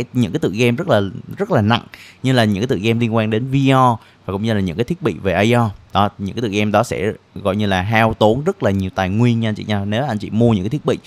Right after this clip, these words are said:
thì anh chị thấy rằng là những cái thiết bị bây giờ nó lên đến cả trăm triệu mà. Đó, rất là đắt thì họ cũng sẽ hỗ trợ được những cái thiết bị đó cho anh chị nè. Thì đó là cái mục tiêu ở hai không hai lăm.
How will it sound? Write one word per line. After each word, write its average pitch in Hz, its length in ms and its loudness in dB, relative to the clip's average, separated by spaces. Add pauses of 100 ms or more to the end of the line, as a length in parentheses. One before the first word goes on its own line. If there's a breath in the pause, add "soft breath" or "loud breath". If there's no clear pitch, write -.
(260 loud breath)
thì 98 80 -4
anh 98 60 0
chị 101 140 -4
thấy 107 180 2
rằng 123 180 2
là 90 180 2
những 92 180 -4
cái 107 60 -8
thiết 143 160 -6
bị 87 100 -2
bây 104 120 -2
giờ 92 140 0
nó 95 60 0
lên 104 140 0
đến 101 180 -2
cả 85 160 -6
trăm 120 220 2
triệu 110 260 -2
mà. 92 180 -2 (300 loud breath)
Đó, 101 120 0
rất 127 200 -2
là 95 100 0
đắt 107 200 -6 (180)
thì 107 160 -2
họ 90 140 -4
cũng 92 140 -8
sẽ - 140 -4
hỗ 98 200 -4
trợ 117 200 -2
được 95 100 -8
những 90 160 -8
cái - 100 -10
thiết 143 140 -10
bị 90 140 -4
đó 92 120 -2
cho 110 100 -4
anh 104 60 -2
chị 85 140 -8
nè. 92 160 -4 (120)
Thì 107 100 0
đó 117 100 6
là 147 100 0
cái 139 120 2
mục 139 200 0
tiêu 123 160 2
ở 78 80 0
hai 113 160 -2
không 117 160 -2
hai 117 140 0
lăm. 120 240 2